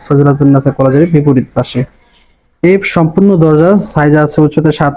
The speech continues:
ফিট, পাশাপাশি আছে আড়াই ফিট। এটা হচ্ছে স্ট্যান্ডার্ড সাইজ। আপনাদের যদি কাস্টমার সাইজ প্রয়োজন হয়, সেক্ষেত্রে কাস্টমাইজ করে নিতে পারবেন আমাদের কাছ থেকে, যেমন হচ্ছে সাড়ে ছয় ফিট by আড়াই ফিট,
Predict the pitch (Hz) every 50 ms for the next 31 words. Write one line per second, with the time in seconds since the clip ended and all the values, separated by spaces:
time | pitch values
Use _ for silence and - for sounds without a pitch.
0 | - - 180 170 - 156 147 - 151 - 147 143 - - 143 139 - - 143 127
1 | 131 135 131 - 190 190 147 143 143 143 143 143 139 - - 156 160 - - 165
2 | 160 156 147 143 - 120 117 - 131 - - 131 139 139 139 143 147 151 156 147
3 | 143 143 - - 156 160 165 160 160 - 156 147 151 147 - - 151 156 151 147
4 | 156 156 143 139 135 156 214 - - - - - - _ _ - - - 151 147
5 | - - 160 - 165 165 180 233 220 - _ _ _ _ _ - 139 135 - -
6 | 165 160 160 160 160 - 175 175 165 156 156 143 139 135 135 131 127 131 131 131
7 | 135 143 131 131 - - 139 147 135 135 131 135 135 143 143 - - - - 143
8 | 139 139 - - 135 135 - 139 135 139 135 131 131 131 135 131 - 135 131